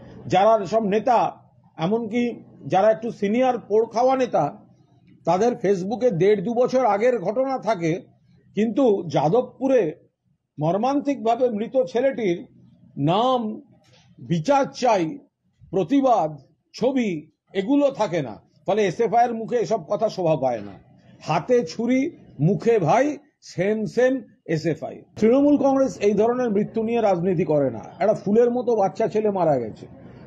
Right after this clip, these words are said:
ফলে সেই জায়গায় দাঁড়িয়ে তৃণমূল কংগ্রেস সেই মৃত্যুর যাতে ন্যায় বিচার হয়, আর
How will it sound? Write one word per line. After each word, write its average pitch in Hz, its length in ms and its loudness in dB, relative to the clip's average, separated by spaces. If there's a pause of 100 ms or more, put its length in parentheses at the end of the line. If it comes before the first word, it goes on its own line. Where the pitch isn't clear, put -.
(100)
ফলে 220 180 2
সেই 208 240 0
জায়গায় 233 360 0
দাঁড়িয়ে 220 340 0
তৃণমূল 220 480 -2
কংগ্রেস 220 400 0
সেই 208 220 0
মৃত্যুর 180 500 0
যাতে 202 280 2
ন্যায় 175 240 2
বিচার 214 360 0
হয়, 214 200 2 (360)
আর 165 120 0